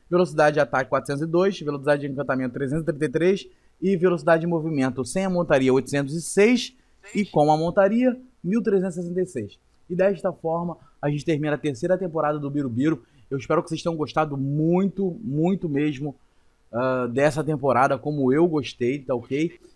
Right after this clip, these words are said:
E se vocês quiserem mais pra frente, de repente, uma quarta temporada, deixa aqui embaixo nos comentários se vocês querem uma quarta com-, a temporada. Lembrando que, se esse vi-, eu quero que esse vídeo aqui chegue a duzentos likes,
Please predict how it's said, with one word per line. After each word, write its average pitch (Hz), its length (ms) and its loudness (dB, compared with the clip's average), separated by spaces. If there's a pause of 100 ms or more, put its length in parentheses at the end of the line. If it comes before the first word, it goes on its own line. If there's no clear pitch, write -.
E 254 80 -4
se 247 140 -6
vocês 233 280 -2
quiserem 185 360 2
mais 180 160 -2
pra 175 140 0
frente, 160 260 -4
de 165 80 0
repente, 156 320 0
uma 156 160 2
quarta 139 400 2
temporada, 147 600 0 (280)
deixa 185 300 4
aqui 190 140 -6
embaixo 170 260 0
nos 160 160 -4
comentários 151 460 -4
se 147 40 -14
vocês 139 280 -12
querem 165 240 -2
uma 151 120 -2
quarta 147 320 -4
com-, 143 280 -8
a 123 140 -4
temporada. 135 540 -2 (280)
Lembrando 180 400 2
que, 127 320 -4 (240)
se - 180 -2
esse 226 320 4
vi-, 160 320 -2
eu 151 120 0
quero 175 200 -2
que 170 160 0
esse 190 220 0
vídeo 160 240 -2
aqui 165 180 -4
chegue 170 320 0
a 165 60 4
duzentos 156 640 -2
likes, 110 500 -4